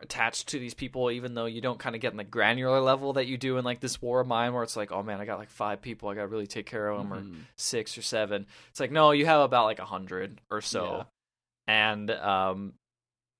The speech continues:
Speaker 1: seeing all those dynamics and being like, "Okay, like, I wanna keep people alive and keep 'em warm, otherwise they'll get sick,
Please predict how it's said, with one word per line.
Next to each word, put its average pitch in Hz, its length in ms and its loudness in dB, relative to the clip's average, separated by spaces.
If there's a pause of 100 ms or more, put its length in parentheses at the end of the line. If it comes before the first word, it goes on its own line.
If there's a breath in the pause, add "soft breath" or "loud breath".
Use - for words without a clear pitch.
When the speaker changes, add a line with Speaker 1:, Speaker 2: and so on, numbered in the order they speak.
(280)
Speaker 1:
seeing 175 240 0
all 160 80 4
those 147 100 0
dynamics 107 500 0
and 104 100 -14
being 104 140 -10
like, 101 140 -8
"Okay, 95 440 -6
like, 95 240 -6
I 107 60 -4
wanna 107 300 -4
keep 131 220 -8
people 127 260 2
alive 104 400 4
and 107 100 -14
keep 120 160 -12
'em 113 180 -12
warm, 127 460 4
otherwise 104 300 0
they'll 98 80 -8
get - 140 -10
sick, 180 400 0